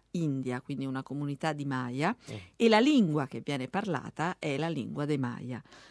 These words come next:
Speaker 1: Eh, in alcuni casi si racconta che alcuni dei personaggi del, del film non sanno neanche lo spagnolo, non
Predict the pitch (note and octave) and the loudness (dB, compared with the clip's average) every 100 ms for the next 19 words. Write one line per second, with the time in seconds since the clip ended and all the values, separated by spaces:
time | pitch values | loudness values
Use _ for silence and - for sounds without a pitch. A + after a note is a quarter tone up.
0 | - _ D#3 C#3+ C#3+ C#3 - F3 F3+ E3+ | -20 _ -2 0 0 -2 0 2 4 2
1 | - F3 E3 G3 F3 D#3+ - D#3 D3+ - | 0 -2 4 6 6 0 -4 0 0 -2
2 | D#3+ D#3 D3+ D3+ C#3+ - D3+ D3 C#3 C#3 | -2 0 0 0 -2 0 -2 0 -2 -2
3 | C#3 C#3 C#3 C#3 C#3 C#3 C3 D3 - F3+ | -4 -4 -6 -6 -6 -6 -6 -6 -2 0
4 | D#3+ C#3 C#3+ - D3+ D#3 D#3 C#3+ C#3+ C#3 | 2 0 -2 -4 -2 -2 -4 -4 -4 -2
5 | C3 C3+ D#3+ E3+ - C3 D#3+ C3+ C#3 - | -4 -2 -2 -2 -6 -2 0 -2 -4 -4
6 | D#3 C#3+ C#3 D3 D3+ C#3 C3 - A#2+ A#2+ | -2 -2 -2 -4 -4 -6 -8 -8 -6 0
7 | D#3 C3+ B2 A2 C3+ C#3+ C3+ B2 | 2 2 0 -2 -2 -2 -2 -6